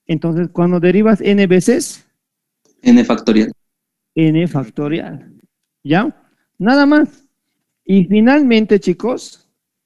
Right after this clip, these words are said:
Speaker 1: acá voy a hacer de color negrote, jóvenes. ¿Ya? Paréntesis. En este caso, solamente es x. ¿Sí? ¿Elevado a quién?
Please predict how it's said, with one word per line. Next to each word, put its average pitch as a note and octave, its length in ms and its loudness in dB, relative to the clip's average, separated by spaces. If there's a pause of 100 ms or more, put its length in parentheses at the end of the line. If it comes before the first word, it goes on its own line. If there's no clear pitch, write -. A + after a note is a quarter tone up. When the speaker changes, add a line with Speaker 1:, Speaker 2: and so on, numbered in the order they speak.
(180)
Speaker 1:
acá G3 500 -2
voy E3 180 -2
a G3 40 2
hacer F#3+ 160 0
de F3 140 -2
color F#3 300 -4
negrote, F#3+ 640 0
jóvenes. E3+ 680 -6 (540)
¿Ya? G3+ 300 0 (600)
Paréntesis. G#3 920 -2 (1300)
En F#3 180 2
este G#3+ 280 2
caso, F#3 600 -2
solamente G3+ 560 -2
es F#3+ 80 -2
x. - 520 -10 (920)
¿Sí? G3 200 -4 (600)
¿Elevado G#3 500 4
a G3+ 80 2
quién? C4+ 480 -2